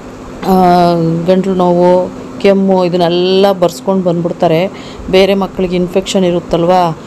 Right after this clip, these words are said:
ಇವ್ರ ಪಕ್ಕದಲ್ಲೇ ಕೂತ್ಕೊಂಡು ಬರ್ಸ್ಬಿಡ್ತಾರೆ. ನಾನು ಇದಾಗ್ಬಿಡುತ್ತೆ, ಅದಾಗ್ಬಿಡುತ್ತೆ, ಕೋಲ್ಡ್ ಆಗ್ಬಿಡುತ್ತೆ ಅಂದ್ಬಿಟ್ಟು ತುಂಬ ಕಂಡೀಷನ್ ಆಗಿ ಸಾಕ್ತಾ ಇರ್ತೀನಿ. ನೋಡಿದ್ರೆ ಸ್ಕೂಲ್ಗೆ ಹೋದ ತಕ್ಷಣ ಕೋಲ್ಡು, ನೆಗಡಿ ಇದೆಲ್ಲ ಮಾಡ್ಕೊಂಡು ಬಂದ್ಬಿಟ್ಟಿರ್ತಾರೆ ಮಕ್ಕಳು. ಅವ್ರಿಗೆ ಬಂದ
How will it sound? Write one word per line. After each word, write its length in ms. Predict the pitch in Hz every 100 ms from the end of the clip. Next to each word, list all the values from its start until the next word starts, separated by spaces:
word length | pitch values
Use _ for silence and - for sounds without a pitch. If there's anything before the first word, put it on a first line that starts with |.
| - -
ಇವ್ರ 120 | 190 180
ಪಕ್ಕದಲ್ಲೇ 400 | 202 - 220 208
ಕೂತ್ಕೊಂಡು 480 | 202 196 - 185 196
ಬರ್ಸ್ಬಿಡ್ತಾರೆ. 640 | 185 160 - 175 - 180 170
ನಾನು 560 | 170 190 196 190 208 - - - -
ಇದಾಗ್ಬಿಡುತ್ತೆ, 640 | 190 208 185 196 185 196
ಅದಾಗ್ಬಿಡುತ್ತೆ, 840 | 190 170 190 190 190 180 - 185 185
ಕೋಲ್ಡ್ 340 | - 190 202
ಆಗ್ಬಿಡುತ್ತೆ 440 | 190 175 180 - 180
ಅಂದ್ಬಿಟ್ಟು 460 | 175 175 208 190 -
ತುಂಬ 380 | 185 185 196 208 202 - - - -
ಕಂಡೀಷನ್ 540 | 185 190 208 208 208
ಆಗಿ 180 | 202 196
ಸಾಕ್ತಾ 320 | 180 180 -
ಇರ್ತೀನಿ. 340 | 185 - 175 165
ನೋಡಿದ್ರೆ 560 | 175 196 196 208 185 180 -
ಸ್ಕೂಲ್ಗೆ 420 | - 220 214 190
ಹೋದ 80 | 196
ತಕ್ಷಣ 480 | - 202 - 208 180 170 - - - -
ಕೋಲ್ಡು, 380 | 202 202 202 202
ನೆಗಡಿ 440 | 190 180 190 190
ಇದೆಲ್ಲ 400 | 180 165 175 185
ಮಾಡ್ಕೊಂಡು 480 | 202 180 175 196 190
ಬಂದ್ಬಿಟ್ಟಿರ್ತಾರೆ 580 | 170 170 175 170 - 165
ಮಕ್ಕಳು. 420 | 165 160 165 170 - - -
ಅವ್ರಿಗೆ 360 | 190 220 220 196
ಬಂದ 140 | 208